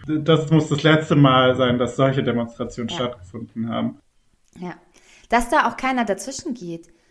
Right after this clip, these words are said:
Speaker 2: Ey, ich würde da, also ich wär da so, wenn das mein Kind gewesen wär und da wär so eine Frau langgelaufen, ich, ich wär ausgerastet.
Speaker 1: Ja, vor allem ist es halt <laughs> dieses, es ist halt dieses, schützt unsere Kinder, aber dann kommt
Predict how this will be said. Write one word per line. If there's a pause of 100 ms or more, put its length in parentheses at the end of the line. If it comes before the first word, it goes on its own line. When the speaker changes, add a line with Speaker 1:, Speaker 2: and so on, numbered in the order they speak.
(220)
Speaker 2:
Ey,
ich
würde
da,
also
ich
wär
da
so, (240)
wenn
das
mein
Kind
gewesen
wär (540)
und
da
wär
so
eine
Frau
langgelaufen, (200)
ich, (460)
ich
wär
ausgerastet.
Speaker 1:
Ja,
vor
allem
ist
es
halt
<laughs>
dieses, (440)
es
ist
halt
dieses,
schützt
unsere
Kinder,
aber
dann
kommt